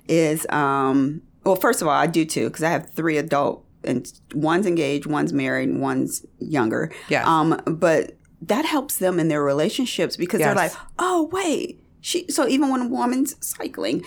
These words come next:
Speaker 1: you know,
Speaker 2: Exactly.
Speaker 1: like, "Oh, it's not about me. This is something's going on. Let me, let me, you
Speaker 2: Let me
Speaker 1: know,
Speaker 2: take a step
Speaker 1: let me
Speaker 2: back.
Speaker 1: take a step back and I'll be back with you in three days,"
Speaker 2: Yes.
Speaker 1: <laughs> kind of
Speaker 2: Yes.
Speaker 1: thing.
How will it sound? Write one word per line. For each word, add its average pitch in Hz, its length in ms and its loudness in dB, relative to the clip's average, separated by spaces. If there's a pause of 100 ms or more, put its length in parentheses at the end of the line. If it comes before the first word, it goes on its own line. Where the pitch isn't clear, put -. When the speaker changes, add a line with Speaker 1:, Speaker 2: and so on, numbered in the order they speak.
(120)
Speaker 1:
you 285 80 4
know, - 80 6
Speaker 2:
Exactly. 233 560 4
Speaker 1:
like, 403 100 4
"Oh, 262 200 2
it's 403 160 0
not 466 260 -4
about 440 300 -4
me. 480 320 0
This 349 240 -2
is 381 100 -2
something's 392 400 -2
going 403 240 -2
on. 403 300 2
Let 214 240 -2
me, 285 320 2
let 196 180 0
me, 240 340 -6
you - 60 -6
Speaker 2:
Let 185 140 4
me 202 60 4
Speaker 1:
know, 190 60 4
Speaker 2:
take 233 200 2
a - 20 2
step 240 260 0
Speaker 1:
let 254 120 4
me 240 60 4
Speaker 2:
back. 151 120 2
Speaker 1:
take 285 220 0
a 359 40 -2
step 370 280 -2
back 285 280 0
and 247 80 0
I'll 175 180 2
be 190 180 -2
back 233 240 0
with 233 180 0
you 262 80 0
in 262 140 2
three 240 180 -2
days," 175 260 6
Speaker 2:
Yes. - 280 4
Speaker 1:
<laughs> - 100 -6
kind 240 140 6
of 285 60 6
Speaker 2:
Yes. 440 140 4
Speaker 1:
thing. 269 200 2